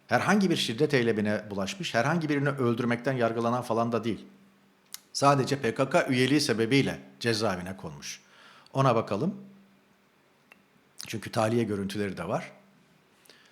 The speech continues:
Otuz bir yılın aldın-, ardından özgürlüğüne kavuşan kişi Nibel Genç. Eylül iki bin yirmi dörtten bu yana da erteleniyormuş.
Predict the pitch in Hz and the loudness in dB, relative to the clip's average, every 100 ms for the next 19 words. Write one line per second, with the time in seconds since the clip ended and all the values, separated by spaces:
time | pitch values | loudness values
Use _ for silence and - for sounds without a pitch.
0 | _ - 147 160 147 175 139 113 107 98 | _ -2 2 2 4 4 4 2 0 0
1 | 107 117 107 110 107 101 101 117 101 120 | -2 0 0 0 0 -2 0 -2 -2 -2
2 | 131 156 139 98 - 95 - 131 - 190 | 2 2 2 -2 -2 -6 -2 0 2 0
3 | 190 110 110 120 139 110 95 - - - | -2 -2 2 2 2 -2 -2 -6 -10 -16
4 | _ _ _ - 139 165 143 147 147 143 | _ _ _ 2 4 6 4 2 0 4
5 | 135 135 139 139 175 131 113 135 175 110 | 4 6 4 4 2 4 2 4 6 6
6 | 113 110 104 113 92 - - | 4 2 2 2 0 -6 -12